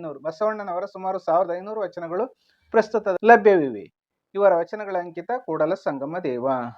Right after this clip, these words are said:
ಅಕ್ಕ ಮಹಾದೇವಿ, ಹನ್ನೆರಡನೇ ಶತಮಾನದ ಮಧ್ಯಭಾಗದಲ್ಲಿದ್ದ ಬಹುದೊಡ್ಡ ಶಿವಶರಣೆ. ಈಕೆ ಶಿವಮೊಗ್ಗ ಜಿಲ್ಲೆಯ ಉಡುತಡಿ ಎಂಬಲ್ಲಿ ಜನಿಸಿದರು.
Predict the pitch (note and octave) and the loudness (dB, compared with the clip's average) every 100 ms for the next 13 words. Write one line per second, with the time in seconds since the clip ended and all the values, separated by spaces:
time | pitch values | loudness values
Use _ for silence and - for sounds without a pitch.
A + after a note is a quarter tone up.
0 | _ _ A#3 A3+ A#3 G3+ D#3 C#3 B2+ G#2+ | _ _ 2 6 8 8 6 4 -2 -8
1 | - G3 A#3+ A#3 A3+ A3 G#3 - E3+ G3 | -8 0 4 4 4 0 -2 -2 0 2
2 | A3 G3 F3+ G#3 F3+ D#3+ G#3 G3+ F#3+ F3 | 2 4 4 4 2 -4 2 4 4 2
3 | E3+ E3 D#3+ G3 F3 F3 F#3+ A3 A3+ A#3+ | -2 -4 2 2 2 0 0 -2 -2 -4
4 | - D3+ C3+ A#2+ A2+ A2+ A#2 A2 _ _ | -2 -4 -2 -4 -4 -6 -8 -10 _ _
5 | - A3+ B3 A3 G3 G3 A3 A#3 A#3 G#3 | 0 2 6 6 6 2 4 4 2 2
6 | G3+ G3 F3+ G#3+ A3 G3+ F#3+ F3+ F3 A3+ | 0 0 0 -2 -2 -2 -2 0 0 0
7 | F#3+ F3 E3 E3 D#3+ | 0 0 0 2 4